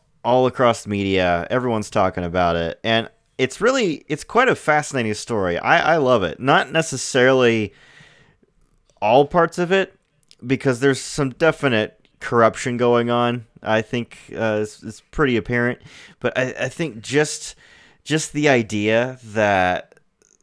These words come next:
some of these hedge fund, these, these Wall Street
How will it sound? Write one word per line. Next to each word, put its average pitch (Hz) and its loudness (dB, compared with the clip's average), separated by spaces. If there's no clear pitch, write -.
some 120 -6
of 120 0
these 110 -4
hedge 117 -6
fund, 113 -4
these, 107 -8
these 98 -10
Wall 110 0
Street 110 -4